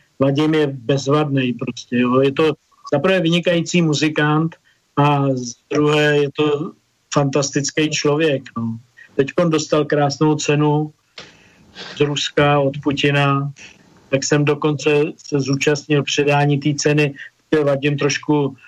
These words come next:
přeci jenom ze zdravím, už se to nedá, ta cesta do Petrohradu by byla složitá, kde to měl dostat. No, tak jsem byl na ruský ambasádě, tak jsem prvně v životě, člověče,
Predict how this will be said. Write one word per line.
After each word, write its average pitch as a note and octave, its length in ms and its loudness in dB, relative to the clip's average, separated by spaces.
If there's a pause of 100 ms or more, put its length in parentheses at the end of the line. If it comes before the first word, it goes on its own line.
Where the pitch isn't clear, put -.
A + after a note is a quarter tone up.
(160)
přeci - 280 -4
jenom C#3+ 360 0
ze C#3 180 0
zdravím, C#3+ 560 2
už C#3 160 -2
se C#3+ 120 0
to C#3+ 160 0
nedá, C#3+ 320 2 (200)
ta C#3 80 0
cesta C3+ 360 -2
do C#3 100 0
Petrohradu C#3 640 0
by C#3 140 0
byla C#3 320 0 (460)
složitá, C#3+ 580 2
kde C#3+ 160 2
to D3 160 0
měl D3 240 2
dostat. C#3 400 0 (680)
No, C#3 280 2
tak D3 240 -2
jsem C#3+ 240 -4
byl D3+ 200 2
na C#3+ 100 2
ruský C#3 380 0
ambasádě, D3 640 2
tak C#3 140 -2
jsem C#3 200 0
prvně C#3+ 280 0
v C3+ 40 0
životě, C#3 380 0
člověče, C#3+ 360 0